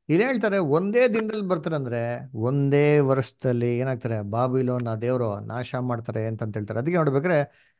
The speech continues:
ಬಾಬಿಲೋನ್ ಡಿಸ್ಟ್ರಕ್ಷನ್ ಅತಿ ವೇಗವಾಗಿ ಏನಾಗಿರ್ತಾರೆ, ಇರ್ತಾರೆ ಅಂತ ಹೇಳ್ತಾರೆ. ಅಲ್ವರ? ಅದಕ್ಕೆ ನಮ್ಮ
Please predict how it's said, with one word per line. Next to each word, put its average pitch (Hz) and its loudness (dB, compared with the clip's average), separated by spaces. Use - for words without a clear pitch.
ಬಾಬಿಲೋನ್ 170 4
ಡಿಸ್ಟ್ರಕ್ಷನ್ 139 0
ಅತಿ 160 2
ವೇಗವಾಗಿ 156 4
ಏನಾಗಿರ್ತಾರೆ, 131 0
ಇರ್ತಾರೆ 135 2
ಅಂತ 120 -2
ಹೇಳ್ತಾರೆ. 113 -4
ಅಲ್ವರ? 127 -2
ಅದಕ್ಕೆ 170 2
ನಮ್ಮ 170 4